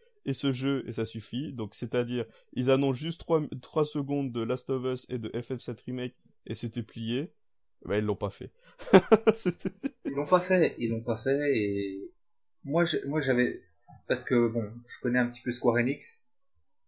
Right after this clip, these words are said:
Speaker 2: Euh, je ferai une dédicace à, à Monsieur Nomura plus tard.
Speaker 1: <laughs>
Speaker 2: Mais, euh, donc j'a-, j'attendais pas forcément, euh, je pensais quand même qu'on allait les voir,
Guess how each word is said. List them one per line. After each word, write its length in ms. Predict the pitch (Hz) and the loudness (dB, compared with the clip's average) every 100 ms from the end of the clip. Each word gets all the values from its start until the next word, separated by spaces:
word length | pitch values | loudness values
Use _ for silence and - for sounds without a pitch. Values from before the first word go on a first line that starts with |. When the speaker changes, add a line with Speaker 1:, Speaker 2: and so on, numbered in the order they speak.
| - | -6
Speaker 2:
Euh, 520 | 98 98 98 98 95 95 107 - | -4 -2 -2 0 -2 -4 -10 -14
je 160 | - - | -12 0
ferai 120 | 113 | 2
une 80 | 113 | 2
dédicace 540 | 107 - 120 113 - | -2 2 2 2 2
à, 240 | 101 98 95 | 2 2 0
à 80 | 104 | -2
Monsieur 260 | 104 - 113 | -6 -4 -2
Nomura 440 | 113 113 117 113 | 2 6 6 4
plus 100 | - | 0
tard. 200 | 135 - - - - - - | 0 0 -12 -20 -18 -14 -6
Speaker 1:
<laughs> 580 | 147 - - - - - | -4 -4 -6 -10 -14 0
Speaker 2:
Mais, 260 | 120 113 | 4 6
euh, 360 | 110 104 104 104 131 - 143 - | 6 6 4 4 0 0 -4 0
donc 180 | 120 110 | -2 0
j'a-, 160 | 156 | 0
j'attendais 380 | 131 135 139 135 | 2 0 4 4
pas 180 | 147 151 | 4 0
forcément, 600 | 147 - 135 127 139 127 | -2 -2 0 0 0 0
euh, 280 | 107 98 101 | 0 0 -4
je 140 | - | -6
pensais 240 | - - 135 | -12 -8 0
quand 160 | 139 | 2
même 100 | 135 - | 0 0
qu'on 120 | 120 | 2
allait 200 | 113 107 | 4 4
les 120 | 113 | 2
voir, 320 | 113 143 - | 4 0 0